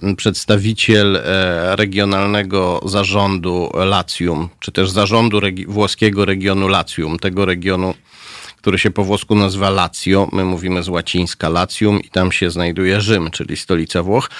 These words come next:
Przedstawiciel, e, regionalnego zarządu, tak zwanej dżunty, e, odpowiedzialny w tym, e, zarządzie regionu za kwestie zdrowia i higieny, pan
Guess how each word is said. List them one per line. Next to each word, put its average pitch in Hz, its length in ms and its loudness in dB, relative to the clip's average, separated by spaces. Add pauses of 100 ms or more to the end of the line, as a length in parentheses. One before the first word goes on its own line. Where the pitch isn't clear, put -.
(360)
Przedstawiciel, 131 760 6
e, 117 280 2
regionalnego 117 800 2
zarządu, 101 520 2
tak 90 180 -2
zwanej 101 380 0
dżunty, 104 560 4 (280)
e, 101 280 4
odpowiedzialny 107 800 2
w - 60 -16
tym, 101 240 4
e, 92 360 -2
zarządzie 101 540 0
regionu 95 600 -2
za 90 560 0
kwestie 95 540 0
zdrowia 87 640 -2
i 85 180 -8
higieny, 113 540 2
pan 101 360 2